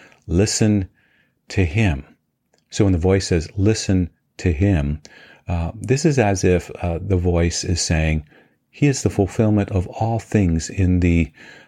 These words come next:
the Torah, the Pentateuch, uh, the law. He is the prophet, the one who will come from your own brothers.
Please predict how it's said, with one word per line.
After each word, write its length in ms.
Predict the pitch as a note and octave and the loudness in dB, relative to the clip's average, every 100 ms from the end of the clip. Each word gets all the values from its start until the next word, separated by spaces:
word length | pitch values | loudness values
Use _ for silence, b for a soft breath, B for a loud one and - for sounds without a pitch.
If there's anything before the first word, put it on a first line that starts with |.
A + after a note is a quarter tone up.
| B - | B -4
the 120 | F#2 | -4
Torah, 580 | - - G2 F#2 E2+ D#2 | -4 -2 2 2 0 0
the 120 | D#2 | -4
Pentateuch, 880 | - - A2 G2 F#2 - E2+ - - | -6 -2 -2 -2 -6 -4 -6 -6 -6
uh, 320 | F#2 E2+ D#2 A#2 - | -4 -2 -4 -8 -4
the 120 | F#2 | 0
law. 540 | F#2+ F#2+ D#2 C#2 - b b b b | 0 2 2 0 -6 b b b b
He 320 | _ - C3 G#2+ | _ 0 0 2
is 280 | G2+ F#2 - | 0 0 -4
the 260 | G2 F#2 G2 | 0 0 0
prophet, 680 | - - - - - - - _ _ b b - | -4 -10 -8 -6 -8 -8 -20 _ _ b b -2
the 100 | F#2+ | 0
one 320 | F#2+ G2 F#2+ | 2 2 0
who 180 | F2 F#2+ | 0 2
will 160 | F2 | 0
come 260 | - F2+ E2+ | 0 0 0
from 440 | - F2 E2 D2+ B B | 0 0 0 -2 B B
your 160 | - G#2 | -4 -2
own 260 | G#2+ F#2+ F2+ | 2 2 2
brothers. 720 | D#2 D#2+ D#2+ - - - | 0 0 0 -4 -8 -14